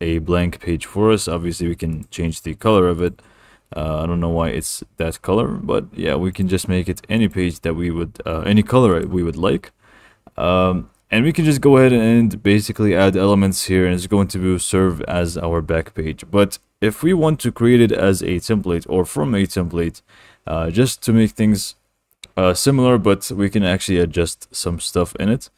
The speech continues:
It's very simple. Just go to the template that you would like to have, which is this one right now, which, uh, includes the background, uh, these elements here, these books. We have the frame,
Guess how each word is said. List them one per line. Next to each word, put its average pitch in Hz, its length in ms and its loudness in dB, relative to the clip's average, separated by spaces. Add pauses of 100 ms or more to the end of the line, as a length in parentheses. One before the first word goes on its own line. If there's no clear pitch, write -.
(360)
It's 92 160 -6
very 151 200 2
simple. 123 380 -2
Just 107 300 -2
go 107 140 6
to 98 300 0
the 92 180 0
template 95 600 -2
that - 140 -2
you 90 180 -2
would 87 200 0
like 85 340 -2 (140)
to 82 380 -4
have, 92 480 -4 (320)
which 101 160 -4
is 110 180 2
this 123 220 0
one 101 240 0
right 80 200 0
now, 85 160 -2
which, 92 480 -6
uh, 85 400 0
includes 90 540 -4
the 82 260 -8
background, 110 760 2 (460)
uh, 85 140 -4
these 90 260 2
elements 92 460 0
here, 87 180 2
these 82 320 -4
books. - 500 -2
We 82 200 -4
have 82 200 -2
the 80 140 -6
frame, 151 480 -2